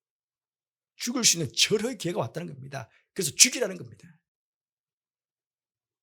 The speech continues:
하지만 다윗은 사울을 죽이지 않고 겉옷자락만,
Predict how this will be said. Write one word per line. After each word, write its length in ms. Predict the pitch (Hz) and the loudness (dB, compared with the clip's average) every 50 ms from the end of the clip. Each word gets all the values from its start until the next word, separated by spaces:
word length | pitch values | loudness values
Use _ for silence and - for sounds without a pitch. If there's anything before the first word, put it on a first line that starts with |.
| _ - - - | _ -20 0 6
하지만 280 | - 247 220 247 254 - | 6 10 12 10 10 12
다윗은 720 | 156 147 160 202 - - 202 196 180 151 127 104 95 - _ _ _ _ _ _ | 10 10 10 10 8 8 8 8 8 8 6 2 -4 -12 _ _ _ _ _ _
사울을 500 | - - - 156 175 185 170 165 143 - | -4 2 6 8 8 8 8 8 6 6
죽이지 340 | - 190 156 156 123 135 | 2 0 0 0 2 2
않고 540 | 113 107 101 - 165 185 202 196 - - - _ _ _ _ _ _ - | 2 2 2 2 2 2 2 2 -2 -12 -20 _ _ _ _ _ _ 2
겉옷자락만, 1300 | - 214 226 - - - - _ - 190 - - - - _ - 151 131 107 95 87 85 80 73 - | 2 2 2 2 -8 -20 -16 _ -2 0 0 -2 -6 -4 _ 0 2 2 0 -2 -4 -8 -10 -12 -14